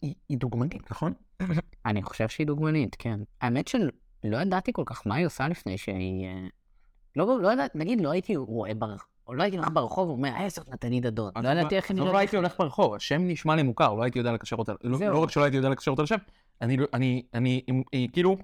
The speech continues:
Speaker 1: היא בראש שלי, אולי אפילו רק בימים האחרונים בכלל, פעילת ימין, כאילו, מי ידע שהיא פעילת ימין, הדוגמנית שמייצגת את הימין? יש לכם דוגמנית גם שמייצגת את השמאל, או שכאילו לכם אין דוגמניות?
Speaker 2: אמ,
Speaker 1: סתם,
Speaker 2: אני
Speaker 1: נראה לי שכל
Speaker 2: דווקא
Speaker 1: האחרות.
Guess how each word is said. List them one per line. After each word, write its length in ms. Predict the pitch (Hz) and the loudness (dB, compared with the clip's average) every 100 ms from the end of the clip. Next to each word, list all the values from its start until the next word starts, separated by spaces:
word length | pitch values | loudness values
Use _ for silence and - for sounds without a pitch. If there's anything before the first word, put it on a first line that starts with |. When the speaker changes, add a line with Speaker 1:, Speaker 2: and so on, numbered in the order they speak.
| - _ _ _ _ _ _ _ _ _ | -10 _ _ _ _ _ _ _ _ _
Speaker 1:
היא 100 | 151 | 0
בראש 240 | 120 131 165 | 2 2 2
שלי, 120 | 202 | 2
אולי 180 | 131 180 | 2 2
אפילו 200 | 233 220 | 2 0
רק 120 | 220 | 0
בימים 200 | 208 208 | 0 0
האחרונים 420 | 190 170 262 233 | 0 0 0 0
בכלל, 280 | - 123 123 - _ | 2 2 0 -6 _
פעילת 460 | 123 113 127 135 151 | 0 2 2 2 0
ימין, 420 | 147 226 170 135 | 2 2 2 2
כאילו, 240 | 131 113 | 4 4
מי 100 | 110 | 4
ידע 180 | 135 147 - | 2 0 0
שהיא 260 | 139 143 - - _ _ | 0 0 -2 -14 _ _
פעילת 360 | 127 127 135 - | 2 4 2 2
ימין, 200 | 143 135 | 2 4
הדוגמנית 420 | 123 123 123 135 | 2 2 0 2
שמייצגת 480 | 143 127 - 135 127 | 0 0 0 -2 0
את 100 | 123 | 2
הימין? 300 | 123 147 107 - - _ _ _ - | 2 2 0 -6 -20 _ _ _ -8
יש 100 | 123 | -4
לכם 160 | - 180 | 2 2
דוגמנית 360 | 117 113 135 | 2 0 0
גם 100 | 117 | -2
שמייצגת 440 | 139 180 190 190 220 | -2 -2 0 -2 -2
את 100 | 202 | -6
השמאל, 300 | - 208 214 | -4 -2 -2
או 80 | 127 | -2
שכאילו 420 | 120 - 113 113 | -2 2 2 2
לכם 220 | - 113 | 2 0
אין 80 | 110 | 0
דוגמניות? 440 | 110 104 104 - - _ _ _ _ 139 | 0 0 -2 -6 -18 _ _ _ _ 0
Speaker 2:
אמ, 720 | 127 113 110 107 104 98 104 - - - | 2 0 -2 -4 -4 -6 -8 -10 -14 -6
Speaker 1:
סתם, 140 | - | 0
Speaker 2:
אני 80 | 120 | 2
Speaker 1:
נראה 120 | 113 | 2
לי 60 | 123 | 2
שכל 120 | 120 123 | 0 2
Speaker 2:
דווקא 40 | 120 | 2
Speaker 1:
האחרות. 460 | - 101 104 - | 0 -2 -2 -4